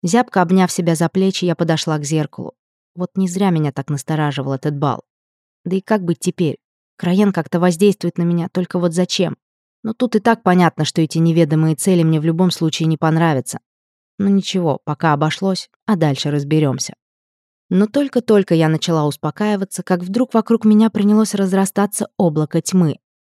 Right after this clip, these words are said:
Только не это. Магия Краена. Он намерен сейчас перенести меня к себе. В панике я не раздумывала о том, что делаю. Моя магия среагировала сама собой,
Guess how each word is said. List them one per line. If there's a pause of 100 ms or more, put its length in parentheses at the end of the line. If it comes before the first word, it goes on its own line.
(160)
Только
не
это. (280)
Магия
Краена. (360)
Он
намерен
сейчас
перенести
меня
к
себе. (280)
В
панике
я
не
раздумывала
о
том,
что
делаю.
Моя
магия
среагировала
сама
собой,